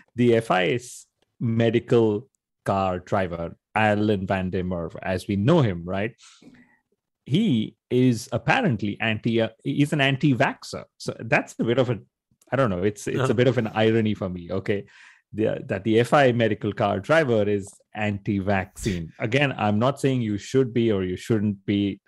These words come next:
Speaker 1: not saying, you know, everyone has their own choice. But so what
Speaker 2: Yeah.
Speaker 1: I was looking forward to is that Alan wasn't in the car, as was the doctor who's with him, Doctor Roberts, if I remember correctly. And the F I A brought in the Formula E medical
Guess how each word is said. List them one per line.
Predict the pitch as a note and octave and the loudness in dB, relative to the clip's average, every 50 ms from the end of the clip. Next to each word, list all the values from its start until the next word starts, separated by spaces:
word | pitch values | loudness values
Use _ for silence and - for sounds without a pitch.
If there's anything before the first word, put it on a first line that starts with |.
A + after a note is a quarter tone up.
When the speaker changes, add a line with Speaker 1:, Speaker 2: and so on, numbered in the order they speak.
| _ - | _ -8
Speaker 1:
not | G2+ G#2 G#2+ G#2 - - | -2 0 0 0 -2 -2
saying, | - G2 F#2+ F#2 F2+ F2 - | -4 -2 -2 -2 -4 -6 -4
you | - G2 | -2 -2
know, | F#2+ | 0
everyone | F#2+ G#2+ A#2+ C3+ B2+ A#2+ A2 | 2 2 4 4 4 4 4
has | G#2 G#2 G2+ | 2 0 0
their | G2 G2 | 0 0
own | G2+ G2+ | 0 0
choice. | - - D#3 C#3+ A2 - | 2 2 2 2 2 -2
But | - - C3+ - - | -6 -8 -8 -6 -2
so | - G3 | 0 2
what | F3 F3+ B3 | 4 4 4
Speaker 2:
Yeah. | E4 E4+ | 2 2
Speaker 1:
I | |
was | D4+ F#3+ C3 | 0 0 0
looking | C3 C#3+ C3+ - B2+ G#2 | 0 -2 -2 -2 -4 -4
forward | - - G3+ C#4+ D4+ B2+ - - | -2 -4 -4 -4 -4 -6 -6 -6
to | G2 F#2 - - - - - - - _ - | -6 -6 -6 -8 -14 -20 -20 -20 -20 _ 0
is | - B2+ B2 A#2 | 2 2 2 4
that | B2+ A2+ - - - C#3+ | 2 0 0 0 0 2
Alan | F3 G#3+ A#3 F3 C3 A#2 A2+ A2 | 2 4 4 4 4 4 2 2
wasn't | A2+ A#2 A2+ - C3 B2 B2+ - | 2 2 2 0 -2 -4 -4 -4
in | C3 A#2 A2 G#2+ | -4 -2 -2 -2
the | G#2 G2+ | -2 -2
car, | - A#2 A2 G#2+ G#2 G2+ | 0 2 2 2 2 2
as | G2+ G#2 G#2 G#2+ G2+ - | 2 2 0 0 -2 -2
was | G2+ G2 F#2+ G2 - | -2 -2 -2 -4 -6
the | - F#2+ | -6 -2
doctor | E2+ G#2+ G2+ - - A2+ G2 | 0 0 0 0 -2 -4 -2
who's | G2 G#2 G2+ F#2 F#2+ - | 0 0 -2 -2 -2 0
with | G2+ G2+ G2 - | 0 0 0 0
him, | G#2 G2+ G2 F#2 | -4 -4 -4 -4
Doctor | F2 G2+ F#2 - _ - G#2+ G2 F2+ | -4 -4 -6 -6 _ -2 -2 0 0
Roberts, | F2+ G#2 A2 G#2 G2+ A2+ G#2+ G#2 - | 2 2 2 2 2 2 0 0 -2
if | - F2+ - - | -6 -6 -4 -4
I | G2 F2+ | -6 -4
remember | F2+ F2 F#2 F#2+ F#2+ G2 F#2+ F2+ F#2 | -4 -2 -2 -2 0 0 0 -2 -4
correctly. | - - A2+ A2+ A2 A#2 G#2 G2 G2 G2 G2 G2 _ _ - | -4 -2 -2 -2 -2 -2 -2 -4 -4 -6 -10 -16 _ _ -4
And | G2+ A2 C3 C3 B2 - - - - - - _ _ - | -2 0 0 0 -2 -6 -10 -20 -20 -20 -20 _ _ -2
the | A2+ B2 A#2+ A#2+ | 0 2 4 4
F | A#2+ - - | 2 2 2
I | B2 A2+ G#2+ | 0 2 2
A | B2 G3 A3+ C#3 - - - _ _ _ _ - | 2 2 0 0 -2 -6 -10 _ _ _ _ -8
brought | G#2 G#2 A2 B2 B2+ B2+ - C#3 | -6 -2 0 0 0 0 0 -2
in | C3 B2 | 0 0
the | A#2+ - | 0 -2
Formula | - - - - B2+ B2+ B2+ C3 C3 C3+ C3+ - - - | -4 -4 -4 -2 0 0 2 0 0 0 -2 -4 -8 -6
E | F3+ G#3 B3 B3 D#3 G#2 F#2+ G2+ _ _ _ _ _ _ - | -4 -2 -2 0 -2 -2 -4 -6 _ _ _ _ _ _ -6
medical | A2 A2+ A2+ A2 A2 - - - A2 G#2 G2+ G2 | -4 -2 -2 -2 -4 -4 -2 0 0 0 0 -2